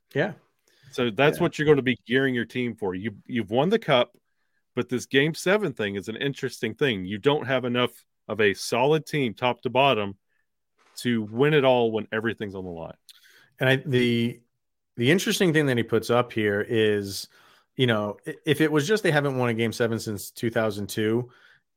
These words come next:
Speaker 1: and this core has only been in, like, one game seven or maybe two game sevens, you're not really talking about it. You're like, "That, that's some," even with the, with the Maple Leafs, everyone wanted to say, like, "Ah, they haven't got out of round one." And,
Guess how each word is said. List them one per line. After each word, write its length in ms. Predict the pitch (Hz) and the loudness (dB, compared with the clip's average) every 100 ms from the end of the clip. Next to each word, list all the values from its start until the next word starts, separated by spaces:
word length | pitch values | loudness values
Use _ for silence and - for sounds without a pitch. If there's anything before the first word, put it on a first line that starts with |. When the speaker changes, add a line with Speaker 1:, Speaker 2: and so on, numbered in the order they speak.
| - | -2
Speaker 1:
and 680 | 117 110 110 110 107 107 | 0 2 0 -2 -6 -8
this 220 | 104 131 - | 0 0 0
core 520 | - 117 110 117 120 | -6 -2 0 2 0
has 120 | 110 | 0
only 200 | 117 113 | 0 -2
been 160 | 110 107 | -2 -4
in, 100 | 104 | -4
like, 300 | 98 90 85 _ | -6 -8 -14 _
one 480 | 110 90 92 101 110 | -20 -16 -8 -6 -6
game 200 | 107 104 | -4 -6
seven 460 | 95 104 95 101 98 _ _ _ _ _ | -6 -6 -4 -6 -6 _ _ _ _ _
or 80 | 127 | 0
maybe 380 | 135 135 123 123 | 2 2 0 -4
two 260 | 120 117 113 | -2 0 0
game 220 | 113 107 | 0 -2
sevens, 560 | - 104 101 104 - - _ _ _ | -4 -4 -4 -8 -12 -18 _ _ _
you're 100 | 151 | 4
not 180 | 196 190 | 6 6
really 200 | 156 117 | 6 2
talking 280 | 104 85 - | 0 -8 -16
about 120 | - - | -20 -2
it. 60 | |
You're 100 | 131 | 2
like, 200 | 117 110 | 2 2
"That, 180 | 180 175 - | -2 -4 -4
that's 220 | 165 147 | -6 -4
some," 220 | 160 147 143 - _ | -4 -4 -8 -20 _
even 260 | 196 240 254 | -2 -2 -2
with 140 | 226 | -2
the, 160 | 220 156 | 0 2
with 140 | 143 139 | 2 2
the 60 | |
Maple 300 | 107 95 - | -2 -6 -10
Leafs, 240 | - - 139 | -20 -8 -2
everyone 300 | 170 180 156 | 0 0 0
wanted 240 | 139 131 | -2 -4
to 80 | 117 | -6
say, 320 | - 123 117 | -4 0 2
like, 260 | 110 107 98 | 0 -2 -4
"Ah, 280 | 131 127 123 | -2 0 0
they 100 | 113 | -2
haven't 160 | 110 | -2
got 120 | 110 107 | -2 -2
out 100 | 104 | -2
of 60 | |
round 200 | 104 107 | -4 -4
one." 180 | 107 113 | -4 -4
And, 220 | 123 117 | -4 -4